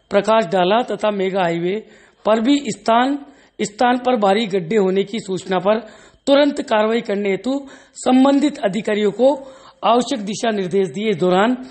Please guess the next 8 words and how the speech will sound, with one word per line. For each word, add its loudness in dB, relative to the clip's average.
मार्बल 2
एसोसिएशन -2
के 0
प्रबंध 2
कार्यकारी 2
के -8
आग्रह 2
पर 0